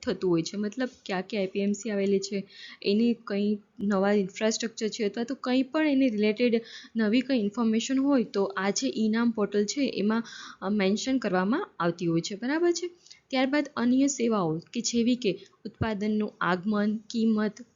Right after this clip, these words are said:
વેપારી જે પ્રસ્તાવનાઓ હોય છે, કઈ વસ્તુ ખરીદવાની હોય કે વેચવાની હોય, એવી બધી જ જે સુવિધાઓ હોય છે એ આ પોર્ટલમાં સમાવેશ કરવામાં આવેલો છે, બરાબર છે? ત્યારબાદ વાત કરીએ, આ જે ઈ નામ છે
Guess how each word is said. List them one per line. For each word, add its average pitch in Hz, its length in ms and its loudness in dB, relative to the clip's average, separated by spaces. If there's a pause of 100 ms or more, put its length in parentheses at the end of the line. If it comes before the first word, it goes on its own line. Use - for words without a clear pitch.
વેપારી 202 500 0
જે 226 200 -6
પ્રસ્તાવનાઓ 208 800 -2
હોય 196 140 2
છે, 208 260 -4
કઈ 202 140 0
વસ્તુ 202 340 -2
ખરીદવાની 202 680 0
હોય 202 220 0
કે 202 160 -2
વેચવાની 202 520 0
હોય, 208 200 4 (340)
એવી 277 120 4
બધી 208 340 2
જ 285 100 -8
જે 285 160 0
સુવિધાઓ 208 560 0
હોય 269 200 2
છે - 360 -2
એ 226 80 0
આ 214 220 0
પોર્ટલમાં 190 680 0 (300)
સમાવેશ 226 580 0
કરવામાં 180 600 -4
આવેલો 156 360 -4
છે, 165 180 -8
બરાબર 269 400 -4
છે? 339 160 -4 (1800)
ત્યારબાદ 240 400 12
વાત 190 220 12
કરીએ, 220 300 8
આ 214 240 4
જે 240 280 0
ઈ 233 140 4
નામ 254 300 4
છે 262 260 2